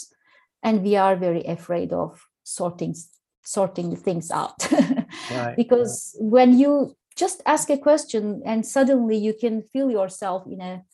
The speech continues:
Speaker 1: very dangerous room. <laughs> She, she really dares to ask questions.
Speaker 2: Right, right.
Speaker 1: And, uh, I, I just, I hope I managed to bring this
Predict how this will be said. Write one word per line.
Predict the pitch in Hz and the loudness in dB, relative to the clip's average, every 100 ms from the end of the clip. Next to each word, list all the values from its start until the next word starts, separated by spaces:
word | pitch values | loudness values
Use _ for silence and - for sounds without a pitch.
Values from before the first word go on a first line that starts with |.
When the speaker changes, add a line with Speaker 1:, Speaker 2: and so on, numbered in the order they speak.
| _ | _
Speaker 1:
very | 196 196 202 | -4 -2 -2
dangerous | 180 208 208 202 202 185 - - _ _ _ _ _ | 0 0 2 0 0 -2 -10 -12 _ _ _ _ _
room. | 214 262 208 170 | 2 2 2 -4
<laughs> | - 220 - - - 277 269 240 220 _ _ _ _ | -6 -8 -4 -4 -6 -14 -18 -18 -20 _ _ _ _
She, | - 277 - - | -6 -6 -6 -12
she | - 269 226 208 | -6 -2 -2 0
really | 277 302 294 | 2 2 0
dares | 277 247 233 226 - - | 4 6 6 0 -6 -6
to | 226 214 202 | -2 -2 -2
ask | 180 - - | -6 -6 -12
questions. | 185 190 - 165 160 131 | -12 -12 -16 -14 -10 -10
Speaker 2:
Right, | 113 - 160 160 | -10 -10 -12 -8
right. | 120 110 | -8 -8
Speaker 1:
And, | - | -4
uh, | 180 180 | -4 -4
I, | 180 190 185 208 | -4 -4 -2 -2
I | 190 | -2
just, | 208 - - | -4 -8 -2
I | 220 | 0
hope | 214 247 220 - | 4 2 2 -2
I | 190 180 165 - _ _ - | 0 0 -2 -10 _ _ -10
managed | 202 208 196 - - | -8 -6 -8 -10 -8
to | |
bring | 170 175 185 170 165 - _ | -6 -4 -2 -2 -6 -18 _
this | 180 175 - - | -6 -6 -14 -18